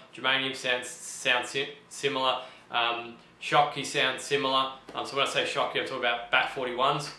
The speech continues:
Um, they also sound s-, similar, so, so stock up on a bat forty-one or a bat forty-six. Um, and, um,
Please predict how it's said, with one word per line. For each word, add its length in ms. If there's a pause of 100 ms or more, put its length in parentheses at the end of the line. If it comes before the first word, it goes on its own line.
Um, 220
they 120
also 280
sound 280
s-, 200
similar, 300
so, 220 (100)
so 200
stock 300
up 140
on 80
a 100
bat 240
forty-one 400
or 100
a 40
bat 200
forty-six. 600 (420)
Um, 460
and, 280
um, 240